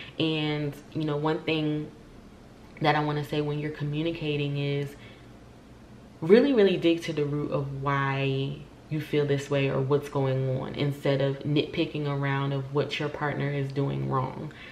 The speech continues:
I think that's a mistake we tend to make, is we tend to, we don't want to talk about our feelings,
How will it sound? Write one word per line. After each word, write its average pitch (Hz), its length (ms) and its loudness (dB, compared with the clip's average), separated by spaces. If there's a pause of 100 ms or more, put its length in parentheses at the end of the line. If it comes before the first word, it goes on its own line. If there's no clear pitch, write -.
(160)
I - 80 4
think 135 240 2
that's 139 180 4
a 160 60 -2
mistake 143 400 2
we 143 100 0
tend 143 340 -2
to 143 80 -2
make, 139 360 2
is 139 280 2
we 135 300 -2 (300)
tend 143 300 -2
to, 143 340 -4
we 147 140 2
don't 143 200 4
want 139 240 -2
to - 140 -12
talk 131 260 0
about 143 220 -4
our 147 140 -2
feelings, 156 500 -4